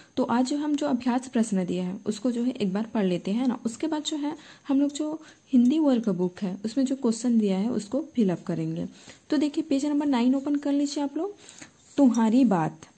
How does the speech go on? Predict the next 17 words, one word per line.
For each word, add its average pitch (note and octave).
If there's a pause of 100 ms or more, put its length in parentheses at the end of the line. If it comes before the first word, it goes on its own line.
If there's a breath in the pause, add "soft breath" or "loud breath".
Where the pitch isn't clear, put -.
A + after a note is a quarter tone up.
(1040 loud breath)
तुम्हारी C4
बात E4+ (400)
का C#4+
है E4
ख्वाजा B3
सरा D4
के B3+
तीनों A#3+
सवालों A3
का G#3 (340 loud breath)
क्या D4
कोई B3+
और A#3
जवाब B3+ (180)
हो B3
सकता D4
है? D4+